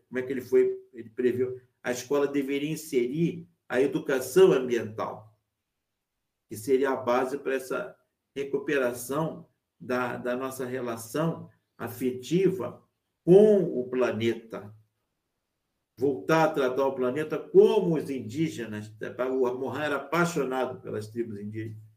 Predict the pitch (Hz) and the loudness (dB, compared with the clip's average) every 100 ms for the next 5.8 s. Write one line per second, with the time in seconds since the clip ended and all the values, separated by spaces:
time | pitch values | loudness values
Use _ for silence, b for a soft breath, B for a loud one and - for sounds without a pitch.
0 | - 190 214 143 180 - 123 123 139 120 | 4 4 8 8 6 2 -4 -2 -4 -2
1 | 123 131 110 139 117 120 120 _ _ _ | -2 -2 -2 -4 -4 -6 -10 _ _ _
2 | _ _ - 131 151 160 160 156 156 147 | _ _ -4 0 2 2 2 0 -4 0
3 | 170 165 - 160 160 - 175 175 185 190 | 2 2 2 0 0 -2 2 6 8 8
4 | 190 170 180 220 165 123 - 123 123 120 | 8 0 0 0 -2 -6 -10 -6 -6 -6
5 | 110 135 127 185 175 156 147 - | -8 -8 0 0 0 -4 -8 -16